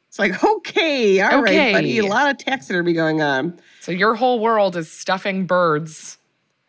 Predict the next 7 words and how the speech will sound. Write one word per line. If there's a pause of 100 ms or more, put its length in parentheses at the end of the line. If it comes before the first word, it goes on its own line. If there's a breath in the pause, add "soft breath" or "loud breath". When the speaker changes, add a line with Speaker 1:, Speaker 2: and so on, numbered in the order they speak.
(360 soft breath)
Speaker 2:
and
I'm
here. (1040)
Not
good.
Speaker 1:
With
you,